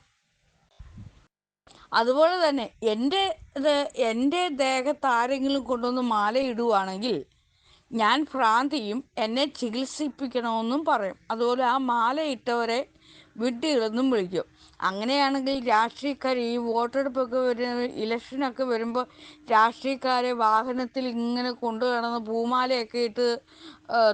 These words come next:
തൊഴിലും പിടിക്കലും പറിക്കലും ഒക്കെ നടത്തുന്നില്ലേ? അതപ്പോ എന്തോ ഭ്രാന്തല്ലേ?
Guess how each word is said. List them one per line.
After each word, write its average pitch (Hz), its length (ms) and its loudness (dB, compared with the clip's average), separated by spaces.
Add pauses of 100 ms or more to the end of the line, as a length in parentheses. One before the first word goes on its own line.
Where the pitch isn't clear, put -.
(140)
തൊഴിലും 233 580 2
പിടിക്കലും 233 560 -2
പറിക്കലും 226 560 0
ഒക്കെ 240 160 -4
നടത്തുന്നില്ലേ? 190 720 -2 (140)
അതപ്പോ 240 400 -2
എന്തോ 247 200 -2
ഭ്രാന്തല്ലേ? 202 720 -4